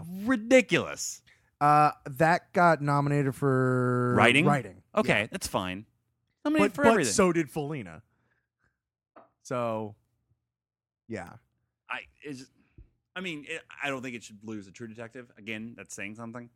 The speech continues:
Speaker 2: Mm-hmm.
Speaker 1: But
Speaker 2: Uh, Game of
Speaker 1: it's
Speaker 2: Thrones
Speaker 1: six
Speaker 2: also
Speaker 1: minutes. <laughs>
Speaker 2: nominated. Yeah.
Speaker 1: It's
Speaker 2: No,
Speaker 1: six
Speaker 2: no, it's
Speaker 1: minutes.
Speaker 2: phenomenal.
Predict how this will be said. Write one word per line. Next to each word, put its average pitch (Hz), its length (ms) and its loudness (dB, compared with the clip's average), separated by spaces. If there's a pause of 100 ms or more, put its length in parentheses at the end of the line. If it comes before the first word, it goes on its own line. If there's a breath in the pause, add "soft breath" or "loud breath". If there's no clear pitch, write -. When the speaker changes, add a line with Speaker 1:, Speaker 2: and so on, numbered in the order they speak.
(180)
Speaker 2:
Mm-hmm. 117 180 -10
Speaker 1:
But 107 280 2 (1160)
Speaker 2:
Uh, 123 180 -4
Game 127 180 -8
of 127 60 -12
Speaker 1:
it's - 80 -14
Speaker 2:
Thrones 123 320 -4
Speaker 1:
six 120 220 -4
Speaker 2:
also 123 120 -4
Speaker 1:
minutes. 120 520 -2
<laughs> - 80 -8
Speaker 2:
nominated. 415 380 4 (240)
Yeah. 113 180 -8 (140)
Speaker 1:
It's - 400 -8
Speaker 2:
No, 131 60 -8
Speaker 1:
six 285 280 2
Speaker 2:
no, - 40 -6
it's 202 40 2
Speaker 1:
minutes. 139 320 4
Speaker 2:
phenomenal. 90 440 -12